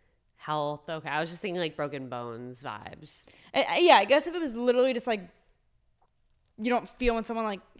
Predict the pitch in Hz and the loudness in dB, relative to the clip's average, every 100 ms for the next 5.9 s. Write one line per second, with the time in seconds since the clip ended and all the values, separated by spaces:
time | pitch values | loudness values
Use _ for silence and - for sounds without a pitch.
0 | - - 262 - 214 185 180 220 226 _ | -4 -2 -4 -6 -6 -2 -2 -4 -8 _
1 | _ _ _ _ _ _ _ _ _ 269 | _ _ _ _ _ _ _ _ _ 4
2 | 285 277 302 311 - 285 269 214 233 - | 6 6 6 2 0 0 -2 2 0 0
3 | - 233 240 185 156 - 180 160 147 147 | -2 -2 0 -2 -4 -2 0 2 2 2
4 | 143 269 254 247 196 220 214 214 220 208 | 2 6 6 6 4 0 2 0 -2 2
5 | 175 151 143 131 147 131 98 139 | 6 6 4 2 0 -2 -4 -8